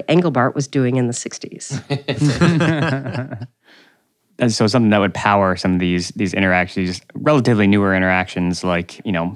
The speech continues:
Speaker 2: people chatting alongside a Twitch stream or H Q trivia and things like that. Is that kind of what you're talking about with this interactivity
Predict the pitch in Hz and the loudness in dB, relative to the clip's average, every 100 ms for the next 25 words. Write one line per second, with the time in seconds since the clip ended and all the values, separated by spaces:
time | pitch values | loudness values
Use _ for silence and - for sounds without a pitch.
0 | - 110 101 - 98 95 90 92 90 - | -8 -6 -4 -2 0 0 0 0 0 -2
1 | 90 90 87 87 - 98 90 - 101 - | -4 -2 -2 -4 -6 -6 -6 -6 -8 -6
2 | 98 90 82 82 87 90 95 - - 98 | -4 -4 -2 -4 -4 -4 -8 -10 -6 -4
3 | 92 - 92 90 87 85 95 87 87 113 | -4 -4 -4 -2 -4 -4 -6 -6 -2 0
4 | 113 101 104 123 127 120 117 123 127 127 | 0 0 -2 -2 0 0 0 -2 -2 -2
5 | 120 117 - 104 98 95 - 101 101 107 | -2 -4 -6 -2 0 -2 -2 -4 -2 -2
6 | 113 | -4